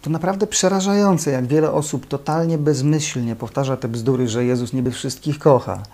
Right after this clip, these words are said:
I jak tylko wspomni się o Bożej sprawiedliwości, to nadają jak papugi: „Ale Jezus kocha wszystkich, ale Jezus kocha wszystkich”.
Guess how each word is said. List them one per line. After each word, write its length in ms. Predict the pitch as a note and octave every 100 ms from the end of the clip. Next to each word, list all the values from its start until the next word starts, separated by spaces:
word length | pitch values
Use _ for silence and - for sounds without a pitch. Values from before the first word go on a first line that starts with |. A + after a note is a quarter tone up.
| - -
I 40 |
jak 120 | C#3
tylko 260 | C3+ D#3 D3+
wspomni 500 | - - E3 D#3 C3
się 180 | - A#2+
o 60 |
Bożej 300 | A2 B2 A#2
sprawiedliwości, 880 | A2 B2 A#2 A#2 A#2 A2 G#2+ - D3
to 100 | D#3+
nadają 360 | D#3+ F3 F3+ F3+
jak 180 | F3+
papugi: 500 | - F#3 G3+ C#3 A2+ G#2 -
„Ale 160 | C#3 D#3
Jezus 200 | D#3 D#3+
kocha 200 | E3+ F3
wszystkich, 600 | - A3 - - D3 D3+
ale 140 | - D#3+
Jezus 220 | D#3 D#3
kocha 240 | E3+ D#3+
wszystkich”. 800 | F3+ G#3 F#3+ - D#3 D3 D#3 -